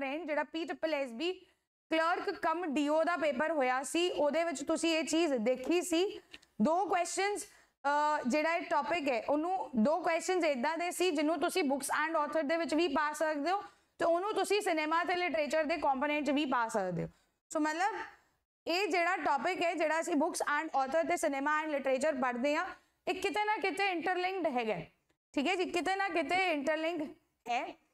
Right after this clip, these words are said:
ਸੋ ਜ਼ਰੂਰੀ ਹੈ ਕਿ ਆਪਾਂ ਇਹਨਾਂ ਨੂੰ ਦੋਨਾਂ ਨੂੰ ਕਲੱਬ ਅੱਪ ਕਰਕੇ ਹੀ ਪੜ੍ਹੀਏ। ਜਿਹੜੇ ਕੁਐਸਚਨਸ ਆ ਰਹੇ ਨੇ ਟ੍ਰੈਂਡ ਦੇ according to questions, ਪੀ, ਅਹ, ਪੀ ਟ੍ਰਿਪਲ ਐਸ ਬੀ ਕਲਰਕ ਕਮ ਡੀ ਓ ਦੇ ਵਿੱਚ ਸੀਗੇ, ਜੇ ਤੁਸੀਂ ਪੇਪਰ ਐਨਾਲਾਈਜ਼ ਕੀਤਾ ਹੋਵੇ,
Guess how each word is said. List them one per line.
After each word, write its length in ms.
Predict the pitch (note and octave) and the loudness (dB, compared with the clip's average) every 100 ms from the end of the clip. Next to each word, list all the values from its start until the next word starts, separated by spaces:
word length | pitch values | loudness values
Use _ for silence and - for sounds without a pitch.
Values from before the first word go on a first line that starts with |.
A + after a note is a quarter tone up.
| _ _ | _ _
ਸੋ 140 | - E4+ | -2 0
ਜ਼ਰੂਰੀ 560 | C#4 D4+ D#4 E4+ F#4+ | 2 2 2 2 2
ਹੈ 140 | F4 F#4 | 0 -2
ਕਿ 200 | - E4 | -4 -4
ਆਪਾਂ 240 | D4+ D#4+ | -2 -2
ਇਹਨਾਂ 260 | D#4+ D#4+ E4+ | -2 -4 -6
ਨੂੰ 280 | G4+ B3 G#3+ | -8 -8 -2
ਦੋਨਾਂ 320 | C#4+ D#4+ G4 | 0 2 -2
ਨੂੰ 100 | G#4 | -4
ਕਲੱਬ 320 | E4 D#4 C#4 | -4 -2 0
ਅੱਪ 100 | F4 | -2
ਕਰਕੇ 380 | E4 D#4 D4+ E4 | -2 -4 0 0
ਹੀ 240 | D4 D#4 | 2 2
ਪੜ੍ਹੀਏ। 440 | F4+ C#4+ A3+ G3 D#3 - - - _ - | 2 0 -2 -4 -6 -14 -20 -20 _ -2
ਜਿਹੜੇ 240 | D4 F4+ | 0 0
ਕੁਐਸਚਨਸ 520 | F#4 E4 D#4+ F#4 G4 F4 | 0 -2 -2 -2 -2 0
ਆ 160 | D4+ D#4 | 0 0
ਰਹੇ 140 | E4+ | -2
ਨੇ 120 | F#4+ | -2
ਟ੍ਰੈਂਡ 360 | D4+ D4+ D4+ D#4 | -4 -4 -2 -2
ਦੇ 120 | F4 | -2
according 360 | D#4+ D4+ D#4+ F4 | 0 0 -2 -4
to 180 | F4 F4 | -2 -2
questions, 540 | E4+ D#4 - F4+ F4+ - _ _ _ - | 0 -4 -4 -8 -8 -14 _ _ _ -4
ਪੀ, 180 | D#4 D#4 | -2 2
ਅਹ, 260 | C#4+ C4+ | 2 0
ਪੀ 180 | C4 E4 | 0 -2
ਟ੍ਰਿਪਲ 260 | D#4+ D#4+ D#4+ | 0 -2 -2
ਐਸ 140 | D4 | -2
ਬੀ 140 | C#4 | -2
ਕਲਰਕ 360 | F#4+ D#4+ D4 C#4+ | -2 -2 -2 -2
ਕਮ 200 | E4 E4 | -2 -2
ਡੀ 100 | C#4+ | -2
ਓ 120 | C#4+ | -2
ਦੇ 80 | D4+ | -2
ਵਿੱਚ 160 | E4 - | -4 -8
ਸੀਗੇ, 440 | - B3 G#3+ - _ _ _ _ _ _ _ _ _ _ - | -6 -2 -2 -4 _ _ _ _ _ _ _ _ _ _ -2
ਜੇ 120 | A#3+ B3+ | 0 2
ਤੁਸੀਂ 220 | D#4 E4 | 0 0
ਪੇਪਰ 320 | C4+ C4 E4 | -2 -2 -4
ਐਨਾਲਾਈਜ਼ 560 | E4 B3+ C4 C#4 D#4 D4+ | -2 -2 -2 -2 -4 -2
ਕੀਤਾ 320 | C4 A#3+ A#3 | -2 0 -2
ਹੋਵੇ, 200 | F#3+ | -2